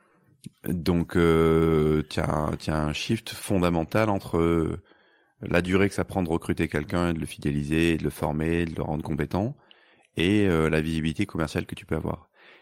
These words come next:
Et si tu regardes bien, en fait, c'est à chaque fois qu'on a eu une bonne visibilité devant nous, qu'on a pu se dire, « Ok, c'est le moment de recruter quelqu'un », parce qu'on a assez de travail devant nous pour, euh, pour absorber le temps et l'énergie que ça va prendre de,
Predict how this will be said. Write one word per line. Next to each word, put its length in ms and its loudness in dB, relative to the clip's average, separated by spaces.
Et 80 -6
si 80 -14
tu 100 0
regardes 300 4
bien, 140 2
en 60 0
fait, 180 -4
c'est 200 0
à 20 0
chaque 220 -2
fois 220 0
qu'on 240 0
a 120 2
eu 320 4
une 120 4
bonne 200 6
visibilité 440 0
devant 200 2
nous, 200 0
qu'on 200 2
a 120 4
pu 260 -2
se 60 -6
dire, « 340 0
Ok, 280 4
c'est 160 0
le 40 0
moment 220 2
de 80 -2
recruter 300 -4
quelqu'un », 440 -2
parce 160 -6
qu'on 240 0
a 40 4
assez 220 -2
de 60 -8
travail 320 0
devant 240 0
nous 160 -2
pour, 400 -4
euh, 200 -4
pour 240 0
absorber 480 -2
le 120 0
temps 260 0
et 40 -2
l'énergie 380 -4
que 40 -16
ça 100 -6
va 120 -4
prendre 400 -6
de, 300 -6